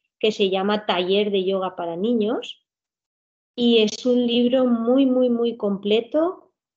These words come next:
eh, en el que primero habla de, bueno, pues de, de,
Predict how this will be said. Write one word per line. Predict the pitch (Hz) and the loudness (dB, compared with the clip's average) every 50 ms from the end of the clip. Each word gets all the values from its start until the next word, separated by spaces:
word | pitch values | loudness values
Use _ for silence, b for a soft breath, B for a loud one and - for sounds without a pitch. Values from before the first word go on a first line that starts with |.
| _ _ - | _ _ -2
eh, | 233 233 226 226 220 220 208 208 202 202 202 196 190 190 185 185 185 190 - - | 0 0 2 2 2 2 2 2 2 0 0 -2 -2 -2 -2 -2 -4 -4 -6 -4
en | 208 208 202 | -4 -2 -2
el | 196 190 190 | -2 -2 -4
que | 196 202 190 | -4 -6 -6
primero | - 180 185 185 190 190 190 196 196 196 196 196 202 196 202 | -4 -4 -4 -4 -2 -4 -2 -2 -2 0 0 0 0 0 0
habla | 208 220 226 214 208 185 170 165 | 0 -2 -2 -2 -2 -2 -2 -4
de, | 160 170 170 165 160 160 156 156 151 151 147 147 147 147 147 147 160 | -2 -2 0 0 0 0 -2 -4 -6 -8 -8 -8 -8 -10 -10 -12 -14
bueno, | 165 175 180 170 156 165 190 - | -14 -14 -12 -12 -10 -10 -8 -6
pues | 196 170 165 - - _ - | -6 -8 -8 -10 -14 _ -6
de, | 180 170 160 160 156 151 151 151 151 - - 170 170 | -4 -2 -2 -2 -4 -6 -10 -10 -12 -14 -14 -10 -6
de, | 170 165 156 156 156 151 151 151 147 147 151 156 | -6 -6 -4 -6 -10 -12 -12 -14 -16 -16 -18 -18